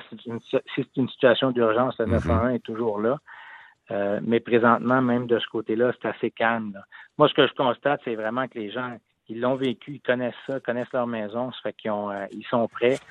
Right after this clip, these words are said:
Speaker 2: Oui.
Speaker 1: Il y en a qui ont, qui ont commencé à se préparer depuis plusieurs jours. Euh, d'autres que c'est, c'est presque en année, là, parce qu'ils ont, ils ont refait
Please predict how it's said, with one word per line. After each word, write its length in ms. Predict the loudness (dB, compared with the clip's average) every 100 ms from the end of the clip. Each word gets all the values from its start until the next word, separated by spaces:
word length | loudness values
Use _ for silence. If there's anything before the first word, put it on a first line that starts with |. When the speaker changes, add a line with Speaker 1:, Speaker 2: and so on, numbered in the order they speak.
| -12
Speaker 2:
Oui. 60 | -2
Speaker 1:
Il 60 |
y 40 | 4
en 80 | 4
a 80 |
qui 120 | 4 4
ont, 80 | 0 -6 -6
qui 60 |
ont 60 | 0
commencé 320 | 4 4 4
à 60 | 2
se 60 |
préparer 380 | 0 -2 0 0
depuis 280 | -2 -4 -8
plusieurs 440 | -16 -6 -2 -2 -2
jours. 320 | -6 -6 -6 -18 -20 -20 -18 -6
Euh, 120 | -4
d'autres 340 | 6 8 8 6
que 160 | 4 4
c'est, 180 | 0 0
c'est 80 | -2
presque 280 | 2 2 6
en 140 | 4
année, 300 | 4 2 2
là, 120 | 2 2
parce 220 | 0 0
qu'ils 220 | -4 -2
ont, 160 | -2 -2
ils 100 | -6
ont 80 |
refait 260 | -6 0 2